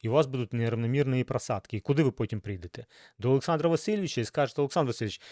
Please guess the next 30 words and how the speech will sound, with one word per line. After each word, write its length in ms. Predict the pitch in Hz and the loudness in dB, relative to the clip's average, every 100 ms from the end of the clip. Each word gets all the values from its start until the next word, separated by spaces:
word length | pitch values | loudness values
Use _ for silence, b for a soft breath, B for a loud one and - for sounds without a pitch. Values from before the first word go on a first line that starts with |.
| B | B
ви 120 | 139 180 | 4 6
там 200 | 175 151 | 6 6
колись, 400 | 175 175 208 - | 6 8 8 6
там, 340 | 127 117 107 | 4 4 0
три, 200 | - 143 131 | 0 0 0
чотири, 460 | - - 151 120 | -4 0 0 2
п'ять, 340 | 104 147 131 101 | 0 2 2 2
десять 360 | 123 117 - | 0 0 -2
років 280 | 135 123 117 - | -4 -2 -4 -2
назад 360 | 127 196 202 - | 2 4 4 2
на 80 | |
бліц-вебінарі 800 | 117 127 - 123 110 147 185 143 | -4 -4 -4 -2 0 2 4 4
ляпнули: 500 | 110 151 - 123 104 98 b b b _ _ | 4 4 4 0 -2 -4 b b b _ _
"Та 180 | - 311 | 2 4
давай, 400 | 165 170 170 135 | 6 8 8 6
погнали, 580 | - 131 101 147 123 92 _ _ _ | 4 2 4 0 -2 -4 _ _ _
пані 240 | 120 101 | -2 -2
Тетяна". 500 | 95 104 - 90 98 - b b _ | -4 -8 -8 -12 -14 -20 b b _
От 180 | 160 165 | 0 2
я 60 | |
і 60 | 151 | 0
погнала. 480 | 147 117 104 95 92 | 2 0 0 -8 -8
А 60 | 104 | -10
тепер 260 | - 156 | -2 -2
давайте 300 | 135 143 135 | 2 0 0
приїжджайте, 460 | - 131 120 143 107 | -2 -2 2 0 0
виправляйте 540 | 101 101 92 90 - | -6 -6 -8 -8 -8
за 80 | 85 | -10
свій 180 | - 92 | -10 -12
рахунок". 500 | 92 - 90 87 | -12 -12 -14 -14